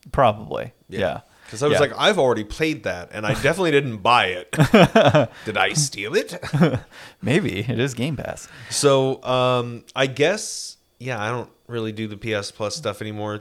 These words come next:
Speaker 2: I don't think I have any pickup-ness coming
Speaker 1: I,
Speaker 2: my way.
Speaker 1: I, I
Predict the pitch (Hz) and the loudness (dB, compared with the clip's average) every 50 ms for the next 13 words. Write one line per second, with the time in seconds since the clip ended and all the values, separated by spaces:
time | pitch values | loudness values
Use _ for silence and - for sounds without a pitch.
0 | - _ - 110 147 185 220 170 - - 104 - 104 123 131 107 90 95 92 87 | -12 _ -12 -10 -8 -8 -8 -10 -12 -14 -12 -10 -10 -10 -10 -10 -12 -14 -16 -16
1 | 90 95 104 _ _ _ _ _ _ _ _ _ _ - - 120 - 123 113 107 | -16 -18 -20 _ _ _ _ _ _ _ _ _ _ -12 -10 -4 -2 0 0 0
2 | - - _ _ - - _ _ _ _ _ _ _ - 117 117 117 113 107 - | -2 -6 _ _ -20 -20 _ _ _ _ _ _ _ -14 -10 -6 -6 -4 -4 -6
3 | - - - - - _ _ _ _ _ _ _ - - 117 117 117 117 113 107 | -8 -10 -10 -12 -14 _ _ _ _ _ _ _ -2 0 2 4 4 4 4 4
4 | 107 123 127 117 101 95 95 95 98 101 104 - _ _ - 113 107 | 2 2 0 0 -2 -2 -2 -2 -4 -6 -8 -14 _ _ -6 -6 -6